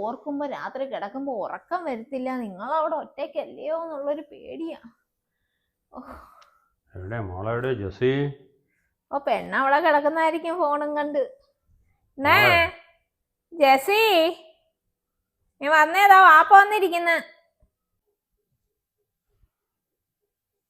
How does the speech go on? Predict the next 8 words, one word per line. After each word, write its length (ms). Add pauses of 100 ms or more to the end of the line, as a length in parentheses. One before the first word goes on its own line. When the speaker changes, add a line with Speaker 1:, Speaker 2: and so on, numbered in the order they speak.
(920)
Speaker 1:
ഇതാ 140
വാപ്പ, 160 (640)
വാപ്പ, 200
വാപ്പ 220
വന്ന്. 300 (2250)
ആ, 200 (720)
ആടാ 340
വന്നല്ലേ. 400